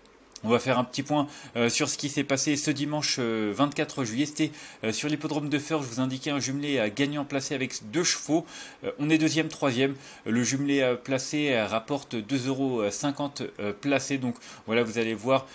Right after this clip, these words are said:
euh, mon pari s'afficher en bas de votre écran. Donc pour trois euros, euh, de, euh, d'engager, vous, on re-,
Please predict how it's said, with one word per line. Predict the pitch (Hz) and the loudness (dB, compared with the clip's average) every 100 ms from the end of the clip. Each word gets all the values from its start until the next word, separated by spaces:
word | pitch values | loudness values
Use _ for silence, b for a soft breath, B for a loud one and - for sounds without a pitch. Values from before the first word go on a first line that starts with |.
| B B | B B
euh, | 104 110 | 0 2
mon | 135 | 2
pari | 147 151 151 | 4 4 4
s'afficher | 151 135 139 - | -2 -4 -2 0
en | 131 | 2
bas | 127 | 2
de | 113 | 0
votre | 131 135 | -2 -2
écran. | 131 - 139 | -4 0 2
Donc | 131 120 | 2 -2
pour | 131 113 | -6 -8
trois | - 147 | -4 0
euros, | 131 135 147 147 B B | 2 4 2 0 B B
euh, | 107 110 | 2 2
de, | 107 135 | 2 4
euh, | 143 123 110 101 98 | 6 4 2 0 2
d'engager, | 101 135 135 120 139 | 4 6 6 2 0
vous, | 131 | 0
on | 120 | 0
re-, | 113 123 104 | 2 0 -2